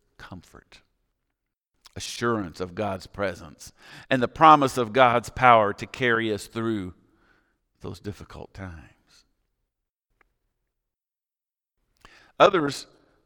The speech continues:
are in need of a good and perfect gift because of situations related to jobs, job changes, retirements,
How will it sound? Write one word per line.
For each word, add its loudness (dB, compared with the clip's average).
are -6
in -4
need -2
of -4
a -4
good -2
and -6
perfect -6
gift -2
because -2
of -8
situations 2
related 2
to -4
jobs, -16
job -6
changes, -8
retirements, -4